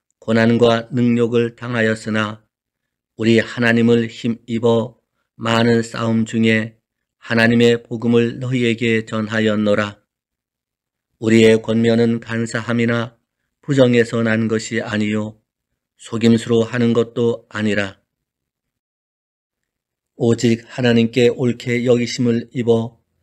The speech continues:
복음을 위탁받았으니, 우리가 이와 같이 말함은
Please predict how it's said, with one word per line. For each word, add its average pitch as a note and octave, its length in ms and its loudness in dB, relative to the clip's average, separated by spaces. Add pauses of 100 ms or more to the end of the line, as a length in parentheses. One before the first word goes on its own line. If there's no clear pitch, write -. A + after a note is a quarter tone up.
(280)
복음을 A#2 480 2
위탁받았으니, A2 1080 -6 (720)
우리가 A#2 380 4
이와 B2 360 0
같이 A#2+ 420 -2
말함은 A2 840 -2